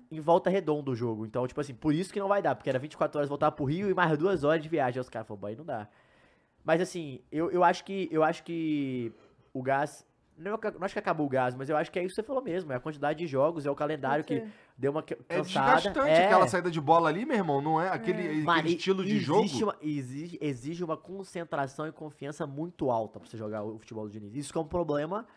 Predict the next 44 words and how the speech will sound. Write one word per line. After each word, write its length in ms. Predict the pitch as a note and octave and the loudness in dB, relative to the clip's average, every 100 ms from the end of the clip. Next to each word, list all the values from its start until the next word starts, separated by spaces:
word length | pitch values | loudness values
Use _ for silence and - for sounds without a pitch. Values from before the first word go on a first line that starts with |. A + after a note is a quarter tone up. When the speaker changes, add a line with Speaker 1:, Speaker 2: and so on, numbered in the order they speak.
| _ - | _ -6
Speaker 1:
Não 80 | F4 | 6
é 40 | C#4+ | 8
um 40 | |
problema, 460 | - F3 D3 F3 A#3+ | 8 8 6 2 2
Speaker 2:
E 140 | C#4+ | 2
o 40 | D4+ | 4
Speaker 1:
porque 220 | F#3+ B3 | 4 8
é 80 | F3 | 8
Speaker 2:
problema 200 | C4+ D4 E3+ | 8 6 6
Speaker 1:
uma 100 | D#3+ | 6
Speaker 2:
também 100 | D3+ | 4
é 40 | D3+ | 2
que 60 | D#3+ | 2
Speaker 1:
ideologia 440 | E3 D#3+ D3+ C3+ C#3 | 4 4 2 2 0
dele, 180 | D3 G3+ | 0 0
mas 220 | G#3 G#3 - - _ - | -2 -6 -12 -20 _ -2
é 140 | D#3 | 0
um 80 | D#3+ | 0
problema 520 | E3+ F3+ D#3 D#3+ F#3 | 0 2 2 2 0
no 80 | F#3 | -2
sentido 280 | E3+ D#3+ E3+ | -4 -8 -10
de 60 | - | -8
futebol 200 | - D#3+ | -2 0
brasileiro 440 | E3 F3+ D3+ D#3+ | 2 0 0 -2
que 380 | D#3+ F3 E3 - | -2 -6 -6 -8
se 220 | - D3 | -12 -4
oscilar, 600 | C#3+ C#3 E3 B2+ C#3 F3 G#3+ | -4 -2 0 2 2 0 -4
você 120 | - | -10
vai 280 | - A#3+ A#3 | -6 -4 -2
Speaker 2:
Exato, 140 | C4+ | 0
Speaker 1:
perder. 160 | G#3+ A#3+ | 0 -2
Speaker 2:
é 60 | |
isso 100 | A3+ | -4
que 80 | - | -6
eu 40 | A#3 | -8
ia 60 | |
falar. 340 | C#4+ D#4 C#4+ B3 | -4 0 0 -2
Tipo, 300 | A3+ G3 G#3 | -8 -14 -8
como 280 | B3+ B3+ | -6 -6
depende 340 | A3+ G#3+ A3 A3 | -6 -8 -8 -10
muito 180 | G#3+ G#3 | -8 -8
da 120 | G3+ | -10
confiança 520 | G#3 G3+ G3+ G3+ G3+ | -10 -14 -14 -14 -14
também, 360 | G3 F#3+ B3 | -14 -8 -8